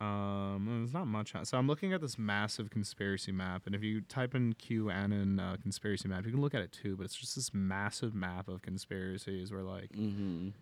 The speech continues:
Speaker 1: just, like, you got a bunch of, like, different color coordinate. Actually, no, we'll read it off this. So let's, uh, let's see. How about some, uh, weather warfare? I mean, let's talk about weather warfare. You know, we got, uh,
Speaker 2: What's
Speaker 1: remember
Speaker 2: weather
Speaker 1: the twenty,
Speaker 2: warfare?
Speaker 1: like, so, like, you know what harp is?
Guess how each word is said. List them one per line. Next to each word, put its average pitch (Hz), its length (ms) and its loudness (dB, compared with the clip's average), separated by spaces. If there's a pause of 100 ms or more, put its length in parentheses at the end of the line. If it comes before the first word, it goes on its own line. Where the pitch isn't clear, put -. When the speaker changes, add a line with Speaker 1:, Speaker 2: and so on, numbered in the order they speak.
Speaker 1:
just, - 160 -10
like, 113 140 6
you 123 200 4
got 131 100 8
a 127 40 4
bunch 127 140 4
of, - 40 2
like, 120 120 4
different 113 240 -4
color 139 280 2
coordinate. 139 360 0
Actually, 147 200 6
no, 120 80 8
we'll 147 140 6
read 175 180 6
it 131 80 4
off 101 180 0
this. 98 180 -4
So 110 260 -2
let's, - 280 -2
uh, 185 320 2 (680)
let's - 140 -6
see. 101 280 0
How 117 80 -2
about 147 200 -2
some, 123 320 2
uh, 101 600 0 (1120)
weather 110 320 4
warfare? 107 480 2
I 120 40 8
mean, 120 180 10
let's 139 140 6
talk 180 160 6
about 139 160 6
weather 98 280 4
warfare. 92 720 -2
You 110 100 -2
know, 101 260 0
we 113 120 -2
got, 151 300 2
uh, 98 420 0 (580)
Speaker 2:
What's 120 240 2
Speaker 1:
remember 202 220 12
Speaker 2:
weather 107 120 8
Speaker 1:
the 87 140 4
twenty, 139 160 8
Speaker 2:
warfare? 65 260 -2
Speaker 1:
like, 110 300 4
so, 131 180 2
like, 101 320 4
you 113 80 2
know 107 60 4
what - 80 -6
harp 101 260 0
is? 117 240 2